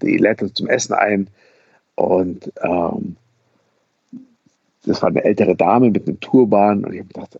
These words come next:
ey, das kann doch nicht sein, aber die kennt sie doch irgendwoher. Und dann sehe ich so, das war alles total zerfallen dort. Da ist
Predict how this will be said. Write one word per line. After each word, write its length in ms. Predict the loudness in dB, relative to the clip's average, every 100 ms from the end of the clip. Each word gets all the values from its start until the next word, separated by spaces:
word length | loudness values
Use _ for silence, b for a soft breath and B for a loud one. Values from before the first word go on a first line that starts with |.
| -14 -10
ey, 200 | -10 -12 _ _ _ _ -18
das 100 | -10
kann 140 | -8
doch 80 | -6
nicht 160 | -6 -8
sein, 280 | 0 2 2
aber 120 | -2
die 100 | -8
kennt 340 | -4 -2 0 0
sie 80 | 0
doch 160 | 0
irgendwoher. 580 | -2 -2 -4 -6 -8 -12 _ _ _ _ _ _ _ _ _ _ _ -8
Und 220 | -2 0
dann 160 | 0
sehe 200 | 2 4
ich 120 | 4 2
so, 280 | 4 4 0
das 160 | -10 -8
war 100 | -2
alles 200 | 0 0
total 320 | -2 -2 -2
zerfallen 540 | 0 -2 0 4 4 4
dort. 260 | 2 2 -6 B B
Da 60 | 0
ist 280 | 0 -2